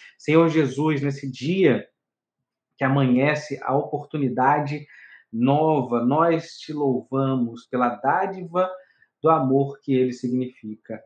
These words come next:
abençoando a nossa tentativa do ser-, do serviço edificante. Ele representa o teu amor, é, clarificando nossas horas." E horas aqui, o doutor Bezerra vai,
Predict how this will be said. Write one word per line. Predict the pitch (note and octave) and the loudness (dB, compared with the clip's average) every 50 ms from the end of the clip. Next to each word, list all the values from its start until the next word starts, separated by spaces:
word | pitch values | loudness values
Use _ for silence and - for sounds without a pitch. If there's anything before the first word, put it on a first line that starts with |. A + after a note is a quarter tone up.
| _ _ _ - | _ _ _ -10
abençoando | G#2+ A2+ B2 B2+ C3 C3 - - B2+ B2 C3+ D#3+ F#3+ A3 A3+ A3 A#3 A#3+ A#3+ - - - _ - - _ _ - | -6 -2 0 0 0 0 -2 -2 0 2 2 4 4 4 4 4 4 4 4 2 -2 -10 _ -20 -20 _ _ -4
a | C3+ C3+ | -2 0
nossa | C#3 C#3+ D3+ D#3 - - C#3+ C#3 | 2 2 2 2 2 0 -2 -2
tentativa | - - - G#3+ A3+ A3+ - D#3+ C#3 - - - G#3+ A#3 G#3 F#3 | 0 2 2 2 4 4 2 0 0 0 0 0 0 2 2 0
do | E3+ D#3+ | -2 -4
ser-, | D#3+ - - D3+ D3 C#3 C3+ | -4 -6 -6 -6 -6 -4 -4
do | C3 C3+ | -6 -4
serviço | - C3+ B2+ A#2+ A#2 A#2+ C3 C#3 C3+ C#3 - C3+ | -2 -2 -2 -2 -2 0 0 0 0 0 0 0
edificante. | B2+ A#2+ B2 A#2+ - A2+ - - - A2+ A2+ A2+ A2 - - - _ - - - - _ - | 0 0 0 -2 -6 -10 -14 -10 -8 -8 -6 -6 -8 -10 -12 -18 _ -20 -20 -20 -12 _ 2
Ele | C#3 E3 E3 | 4 4 6
representa | C#3 C#3 D3 C#3+ - D3 C3+ C3 B2 C3 C3+ C3+ C3 C3 B2+ | 6 4 2 2 4 6 6 6 6 4 2 2 2 2 2
o | B2+ B2 - | 0 0 -2
teu | - F#3 F#3+ G3 | 0 4 6 6
amor, | F3 C#3+ C3 C3 C3+ D#3+ F#3+ - - - _ _ _ _ _ - - _ _ _ | 6 6 4 4 2 2 2 0 -2 -6 _ _ _ _ _ -20 -20 _ _ _
é, | - - C3 B2+ B2+ C3 B2+ B2+ B2 B2 B2 A#2+ A#2+ B2 - - - _ _ _ | -2 2 4 6 6 8 8 8 6 6 4 4 4 2 0 -4 -10 _ _ _
clarificando | - D3+ D#3 D#3+ E3 D#3+ - - C#3 - - - D#3+ F3 F#3+ F#3 F3 F#3 - - - - _ - _ _ _ - | 2 4 4 4 4 0 -2 -6 -8 -6 0 2 2 4 4 2 0 -2 -4 -6 -10 -16 _ -20 _ _ _ -2
nossas | D3+ D#3 F3 F3 F3 - - - D#3+ - - - - _ | 2 4 4 4 2 2 0 -2 -2 -2 -4 -8 -10 _
horas." | C3 C#3+ D3+ D3+ D3+ C#3 C3 B2+ B2 - - - _ - | -2 0 2 4 4 4 4 2 2 -2 -8 -14 _ -6
E | D3+ D#3 | 0 4
horas | D#3+ E3+ F#3 G3+ G3 E3 C#3+ C3+ | 6 6 6 6 6 6 4 4
aqui, | C#3 C#3 C#3 C3+ - E3 F3 G3 F#3 D#3+ - - - - - _ _ | 4 2 0 -2 -4 -4 -2 -2 -2 -2 -4 -10 -18 -20 -20 _ _
o | C#3 | -2
doutor | C3+ D3+ C#3+ - F3 D#3+ | -2 -2 0 0 0 2
Bezerra | E3 D#3+ C#3 C#3+ E3+ E3 D3+ C#3 | 2 2 2 2 0 0 0 -2
vai, | C3+ C#3+ E3 F3 F3+ F3 E3+ - | 0 2 2 2 2 0 -2 -6